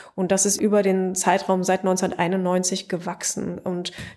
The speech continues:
durch die Massenmobilisierung und dann, danach fragten Sie, äh, vorhin ja auch kurz, eben auch ganz konkret durch Russlands Aggressionen weiter gestärkt worden. Also ich denke nicht, dieser Tage hört man häufig, dass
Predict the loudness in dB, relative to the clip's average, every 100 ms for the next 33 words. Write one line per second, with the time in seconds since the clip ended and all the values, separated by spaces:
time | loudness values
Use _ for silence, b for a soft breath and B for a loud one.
0 | -8 -6 -2 0 0 2 2 2 2 2
1 | 2 2 2 -2 0 2 2 2 -2 B
2 | -8 -2 0 0 -2 -2 0 2 2 2
3 | 0 0 0 0 0 -2 -4 0 0 0
4 | B B B -2 0 0 2 2 2 -2
5 | -4 -6 -4 0 -2 0 2 2 2 -4
6 | B B -2 0 2 0 2 -2 -2 -2
7 | 2 4 2 0 0 0 0 -4 -4 0
8 | 0 -2 -6 -6 -6 -8 -6 -6 -8 -12
9 | -18 -14 -10 -4 -2 2 2 2 -2 -6
10 | -4 0 0 2 0 0 0 2 2 2
11 | 0 0 0